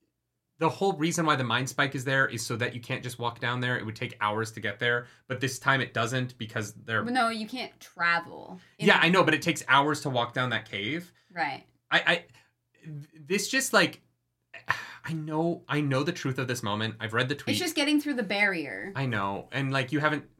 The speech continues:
Speaker 1: Yeah, I, there's something, there's something about this that we can't talk about yet because you don't know it. Um, there's a reveal about this moment in the fucking Brandon Sanderson conversation that we're gonna get to next week. Um, I hate it, but we'll get to it next week.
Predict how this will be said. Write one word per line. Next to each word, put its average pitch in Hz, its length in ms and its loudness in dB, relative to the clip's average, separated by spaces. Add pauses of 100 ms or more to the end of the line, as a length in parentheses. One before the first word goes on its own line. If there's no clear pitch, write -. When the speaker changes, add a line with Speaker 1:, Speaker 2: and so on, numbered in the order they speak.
(120)
Speaker 1:
Yeah, 87 120 -14 (200)
I, 135 280 -2
there's 147 180 2
something, 185 320 0
there's 143 160 -2
something 165 160 2
about 117 180 2
this 110 120 -2
that 95 80 -6
we 104 60 -8
can't - 160 -8
talk - 140 -8
about - 220 -14
yet 101 260 -10
because 107 240 -6
you 104 60 -6
don't 92 140 -6
know 87 100 -8
it. - 80 -12 (240)
Um, 107 320 -2 (120)
there's 135 180 4
a 151 80 4
reveal 156 420 4
about 160 220 6
this 170 100 -2
moment 123 480 2
in 127 220 0
the 131 180 4
fucking 131 480 -2
Brandon 131 320 2
Sanderson 117 340 0
conversation 98 500 -4
that 90 160 -10 (420)
we're 113 100 -10
gonna 110 140 -2
get 98 160 -6
to 92 140 -16 (340)
next 120 300 -2
week. - 220 -16 (380)
Um, 95 380 -2 (120)
I 107 100 -4
hate - 200 -10
it, - 240 -14
but 110 100 -4
we'll 107 80 -4
get 98 120 -6
to - 80 -12
it - 40 -10
next - 140 -14
week. - 140 -16